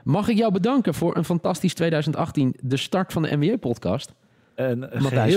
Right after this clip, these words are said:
Speaker 1: Beukel.
Speaker 2: wederzijds dank, eh,
Speaker 1: Het is ooit
Speaker 2: ja.
Speaker 1: begonnen als een soort grapje en, eh, inmiddels, eh, hebben we er weet ik niet hoeveel al opgenomen. En, eh, raken wij nog wekelijks ontroerd door de lieve berichten die we krijgen.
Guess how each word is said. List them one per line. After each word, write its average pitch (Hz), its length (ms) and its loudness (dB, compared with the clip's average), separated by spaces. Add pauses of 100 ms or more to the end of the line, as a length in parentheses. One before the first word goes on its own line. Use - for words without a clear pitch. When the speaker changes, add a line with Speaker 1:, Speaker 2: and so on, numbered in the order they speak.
Speaker 1:
Beukel. 165 100 6
Speaker 2:
wederzijds 147 440 2
dank, 135 360 -2
eh, 104 400 -2
Speaker 1:
Het 147 140 -2
is 175 140 2
ooit 190 160 2
Speaker 2:
ja. 165 60 2
Speaker 1:
begonnen 196 220 4
als 156 100 0
een 160 80 2
soort 147 200 -2
grapje 208 400 -2
en, 151 380 0
eh, 135 200 0
inmiddels, 123 400 -2
eh, 107 100 -4
hebben 104 300 -4
we 104 60 0
er - 300 -4
weet 120 180 0
ik 147 100 -4
niet 135 140 0
hoeveel 113 320 0
al 101 160 0
opgenomen. 104 640 -2 (400)
En, 123 300 -2
eh, - 80 -8
raken 117 500 -2
wij 123 100 -2
nog 120 260 -4
wekelijks 165 580 0
ontroerd 156 560 0
door 139 180 2
de 123 220 2
lieve 139 380 2
berichten 147 400 0
die 151 100 2
we 143 80 0
krijgen. 147 460 0